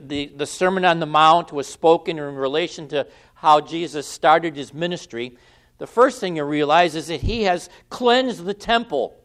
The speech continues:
before this for the first time in John chapter two and verse thirteen. Now think about what that must have done to the Jewish people and their ideas about who he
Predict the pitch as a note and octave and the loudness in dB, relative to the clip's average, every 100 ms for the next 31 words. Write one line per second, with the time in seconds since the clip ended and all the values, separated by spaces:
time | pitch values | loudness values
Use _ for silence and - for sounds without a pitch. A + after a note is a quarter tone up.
0 | _ - C#3 C#3+ C3 A2+ F2 - - _ | _ -10 -8 -2 -2 -2 -6 -10 -20 _
1 | _ _ _ _ _ _ - C#3 C3+ E3 | _ _ _ _ _ _ -14 -14 -8 -8
2 | D3+ - E3 A#2 D#2+ _ _ _ C#3+ C3 | -8 -2 0 0 -4 _ _ _ -10 -2
3 | D#3+ D3+ E3 - E3 - D3 - E3+ C#3+ | 2 2 0 0 -2 -2 -10 -6 -2 -2
4 | A2+ C3 - C3+ A#2+ C3+ A#2 E2+ _ _ | -4 -8 -8 -12 -12 -14 -16 -18 _ _
5 | _ _ _ _ _ _ _ _ _ _ | _ _ _ _ _ _ _ _ _ _
6 | _ _ _ - C#3 G#3 F#3 F3+ E3 E3+ | _ _ _ -10 -4 -4 4 4 4 0
7 | F3+ G#3 - - E3+ D#3 E3+ C3+ D#3+ D3 | 4 4 4 0 2 2 -2 2 4 4
8 | C#3+ D#3 C#3 D3+ D#3 C#3 - D3 D3+ G2+ | 0 -10 -12 -6 -6 -6 -10 -10 -8 -8
9 | - _ _ _ _ _ _ _ E3 D#3+ | -10 _ _ _ _ _ _ _ -8 -4
10 | D#3+ D3+ C3+ - - F3+ D#3+ C3+ F3 A3 | 2 2 2 -4 2 6 6 2 -2 2
11 | E3+ C#3 C#3+ - _ _ - C#3 D#3 D#3 | 4 4 0 -12 _ _ -2 4 6 4
12 | C3+ F#3+ F3 F#3+ F3 E3+ | -2 -6 -6 -6 -8 -8